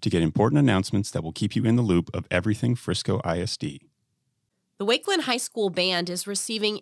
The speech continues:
Speaker 2: international acclaim for its musical performance, marching execution,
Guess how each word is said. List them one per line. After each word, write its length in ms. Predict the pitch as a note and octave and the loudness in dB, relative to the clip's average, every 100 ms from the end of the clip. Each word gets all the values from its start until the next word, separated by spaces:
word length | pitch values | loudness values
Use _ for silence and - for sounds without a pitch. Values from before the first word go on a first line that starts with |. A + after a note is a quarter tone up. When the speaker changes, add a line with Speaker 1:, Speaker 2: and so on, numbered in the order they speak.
| - | -2
Speaker 2:
international 800 | D#4 F4+ A3+ A#3 - B3+ G#3 E3+ | 0 2 2 0 -2 -2 -2 -2
acclaim 580 | - - A#3+ A3 D#3 | -6 -4 -2 0 -2
for 180 | E3+ F#3+ | -4 -6
its 180 | F3 - | -4 -4
musical 420 | A3 A#3+ C4+ A3 | -2 -4 -6 -8
performance, 760 | G3 F#3 - G3+ A3 D4+ D#4 - | -8 -12 -6 -2 0 0 -2 -8
marching 520 | - G3+ B3+ - D#4 F3 | -4 0 0 0 -4 -4
execution, 760 | - F#3 - F#3 E3+ F#3 F3+ | -6 -10 -10 -8 -6 -6 -6